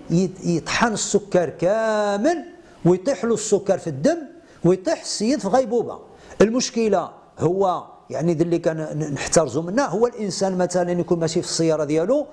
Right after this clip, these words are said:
وقعت له هذه الحاله، او ماشي مثلا فوق شي، شي، شي موضع عالي وجالو هذه الحاله، فكيمكن يفقد حياته تماما. اذا كنقولوا للناس اللي عنده السكري، اللي كيعمل له انسولينا، انتنا لا صوم عليك،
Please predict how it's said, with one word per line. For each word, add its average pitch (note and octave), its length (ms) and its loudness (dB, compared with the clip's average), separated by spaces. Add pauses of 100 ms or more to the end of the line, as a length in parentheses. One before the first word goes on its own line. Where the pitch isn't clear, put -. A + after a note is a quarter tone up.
وقعت F#3+ 340 -2
له A3 160 4
هذه G#3+ 80 -6
الحاله، G3 420 -4 (340)
او C4+ 140 2
ماشي B3 340 -4
مثلا G#3 420 0
فوق G3 360 -2
شي، G#3 340 0
شي، F#3+ 360 0
شي - 160 0
موضع F#3 300 2
عالي G3 560 -2 (240)
وجالو G#3 380 4
هذه A#3 160 -2
الحاله، F#3 420 -2 (180)
فكيمكن G#3+ 680 0
يفقد B3+ 400 0
حياته F#3 540 -2 (160)
تماما. G#3 440 0 (240)
اذا F3+ 380 0 (220)
كنقولوا D#3+ 600 2 (160)
للناس C#3+ 340 -4
اللي E3 120 0
عنده C#3+ 220 -2
السكري، F#3+ 720 0 (280)
اللي F#3+ 180 2
كيعمل G3 360 0
له G3+ 260 0
انسولينا، A3+ 640 -2 (220)
انتنا G3 540 0
لا F3+ 260 2
صوم G#3 320 -2
عليك، F3+ 460 -2